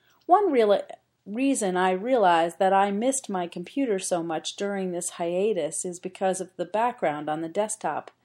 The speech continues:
I had placed a photograph of me with my mother and grandmother when I was about sixteen. I have this photo in a frame on my dresser as well, but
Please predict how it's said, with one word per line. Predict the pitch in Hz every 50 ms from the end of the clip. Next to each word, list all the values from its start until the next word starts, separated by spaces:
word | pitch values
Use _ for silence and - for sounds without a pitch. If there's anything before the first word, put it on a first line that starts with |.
| _ _ _ _ _ _ _ _ _ -
I | 190 185
had | 185 185 185 180 180 -
placed | - - 233 226 240 233 - - - - - - _ _ _ _ _ _ _
a | - 202 185
photograph | - - 277 277 254 214 214 202 190 196 190
of | - 190 175 190
me | 202 220 240 254 254 247
with | 226 214 196 -
my | 190 180 175
mother | 185 208 220 226 214 202 190
and | 175 165 170 170
grandmother | - 196 214 226 214 196 175 160 151 160 156
when | 156 170 175 175 170
I | 165 165
was | 165 170 -
about | 165 - 160 151 - -
sixteen. | - - 160 156 - - - - 214 208 196 170 151 151 156 165 _ _ _ _ _ _ _ _ _ _ _ _ _ -
I | 240
have | 269 330 320 233
this | 214 202 -
photo | - - 254 247 226 208 196
in | 190 180
a | 170 170
frame | - - 254 254 247 226 202 185
on | 175 170
my | 170 165 165
dresser | 170 240 262 285 262 - - 190 175
as | 170 170 175
well, | 190 233 254 247 214 202
but | 190 185 180 -